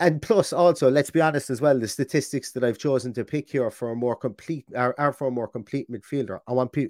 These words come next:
you know, when we're looking at players here, you, these were for number eights, essentially, someone who, who needs position stats, passing stats, defensive stats, and so on.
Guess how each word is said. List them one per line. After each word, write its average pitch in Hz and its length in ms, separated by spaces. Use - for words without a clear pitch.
you 123 180
know, 117 120
when 113 160
we're 127 100
looking 139 240
at 117 120
players 120 300
here, 127 220
you, 110 220
these 131 320
were 135 100
for 135 140
number 120 320
eights, 147 340
essentially, 156 580
someone 139 360
who, 131 140
who 135 220
needs 131 200
position 131 400
stats, - 540
passing 120 320
stats, - 360
defensive 123 440
stats, - 340
and 98 80
so 113 180
on. 113 160